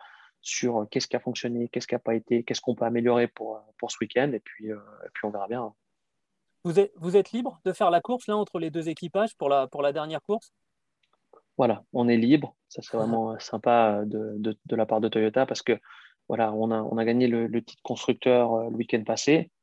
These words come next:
Speaker 1: Maintenant, euh, le titre pilote se jouera, euh, entre, entre ceux de la, la sept ou la huit. Donc, c'est vrai que c'est sympa de, de nous laisser faire des choses, euh,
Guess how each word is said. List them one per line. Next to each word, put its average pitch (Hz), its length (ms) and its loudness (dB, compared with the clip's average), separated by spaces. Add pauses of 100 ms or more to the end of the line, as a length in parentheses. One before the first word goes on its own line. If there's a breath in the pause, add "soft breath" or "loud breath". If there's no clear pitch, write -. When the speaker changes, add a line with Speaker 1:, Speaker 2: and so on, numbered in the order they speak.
(440)
Speaker 1:
Maintenant, 123 520 2
euh, 113 280 -2
le 117 180 -2
titre - 220 -8
pilote 123 260 2
se 113 140 -4
jouera, 110 440 0
euh, 104 140 -4
entre, 110 300 -10
entre 107 500 -10
ceux 117 200 0
de 113 60 -4
la, 110 360 -4
la 113 100 2
sept - 260 -4
ou 120 60 2
la 107 80 2
huit. 120 300 4
Donc, 113 160 -2
c'est - 80 -2
vrai 117 160 2
que - 140 -6 (360 loud breath)
c'est - 140 -8
sympa 120 340 0
de, 110 340 2
de 110 200 -2
nous 113 180 -2
laisser 113 300 0
faire 113 240 -4
des 107 160 -4
choses, 110 340 -4
euh, 107 300 -4